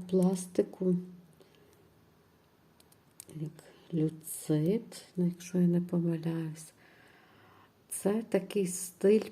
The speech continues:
п'ятдесятих, шістдесятих років. Всередині кришталики. Вони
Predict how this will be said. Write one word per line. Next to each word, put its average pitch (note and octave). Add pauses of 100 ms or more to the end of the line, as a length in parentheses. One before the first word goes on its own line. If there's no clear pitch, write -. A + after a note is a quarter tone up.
п'ятдесятих, F3+
шістдесятих F3
років. - (560)
Всередині E3
кришталики. D#3
Вони F3+